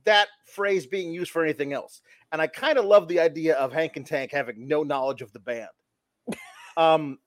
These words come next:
Speaker 1: and people coming like, "Smash Mouth, that's cool." Yeah, you know, the, the, you know,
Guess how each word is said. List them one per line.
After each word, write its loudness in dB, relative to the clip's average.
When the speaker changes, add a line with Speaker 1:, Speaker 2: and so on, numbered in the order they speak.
Speaker 1:
and 0
people 0
coming 4
like, 4
"Smash 6
Mouth, -2
that's -2
cool." 4
Yeah, 2
you -4
know, 2
the, 2
the, 2
you -6
know, -6